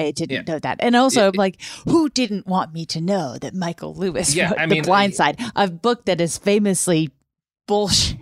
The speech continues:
Speaker 2: Yeah. So
Speaker 1: Yeah.
Speaker 2: this family adopts Orr, and, and they, they effectively adopt him is, I think, generally how it's framed. And they help him get through high school, get into a college, and kinda, like,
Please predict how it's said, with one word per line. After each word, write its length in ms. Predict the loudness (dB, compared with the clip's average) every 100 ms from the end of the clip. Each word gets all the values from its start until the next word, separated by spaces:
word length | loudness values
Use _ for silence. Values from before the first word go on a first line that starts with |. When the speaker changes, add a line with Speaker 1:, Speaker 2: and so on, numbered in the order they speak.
| -14 -18
Speaker 2:
Yeah. 300 | -6 -4 -4 -6 -10
So 420 | -4 2 2 2 -2 _
Speaker 1:
Yeah. 100 | -10
Speaker 2:
this 180 | -4 -4
family 440 | -2 0 0 0 -2
adopts 440 | 0 0 0 -2
Orr, 400 | -2 0 -2 -4
and, 320 | -2 -4 -4 -4
and 240 | -4 -6 -10 -6
they, 200 | -4 -2
they 180 | 0 0
effectively 680 | 0 -2 -2 -4 -2 0
adopt 400 | 0 0 0 -2
him 120 | -6 -6
is, 120 | -8
I 60 | -8
think, 180 | -8 -6
generally 300 | -6 -6 -4
how 160 | -4
it's 120 | -6 -6
framed. 380 | -4 -4 -4
And 140 | -6 -4
they 80 | -2
help 220 | -2 -4
him 80 | -6
get 220 | -6 -8
through 220 | -4 -4 -2
high 160 | -2
school, 320 | -4 -6 -6 -4
get 160 | -4
into 200 | -4 -4
a 40 | -6
college, 560 | -2 -2 0 -2 -6 -12 -16 -12
and 120 | -10
kinda, 260 | -4 -4 -2
like, 300 | -2 -4